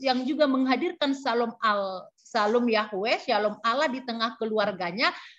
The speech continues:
lewat pengasuhan, pemeliharaan,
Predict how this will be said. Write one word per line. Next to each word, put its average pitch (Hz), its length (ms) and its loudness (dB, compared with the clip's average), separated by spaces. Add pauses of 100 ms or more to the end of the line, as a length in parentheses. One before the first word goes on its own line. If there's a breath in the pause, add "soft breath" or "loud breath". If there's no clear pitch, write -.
(100)
lewat 247 560 2
pengasuhan, 277 840 2
pemeliharaan, 247 1000 0